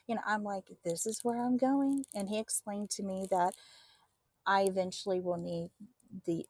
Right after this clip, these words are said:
to deliver, and eventually will need the equipment on that floor. So I'm like, "Okay."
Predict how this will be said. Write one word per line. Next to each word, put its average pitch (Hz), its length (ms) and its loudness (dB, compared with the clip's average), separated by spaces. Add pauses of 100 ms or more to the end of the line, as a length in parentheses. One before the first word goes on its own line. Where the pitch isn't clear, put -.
to 180 140 0
deliver, 170 480 2
and 170 100 -2
eventually 165 480 -2
will 170 140 -4
need 165 520 -6
the 170 140 -2
equipment - 760 -4
on 175 140 -6
that 160 160 -8
floor. - 380 -14 (960)
So - 180 -10
I'm 196 80 -10
like, 175 180 -6
"Okay." 175 400 -2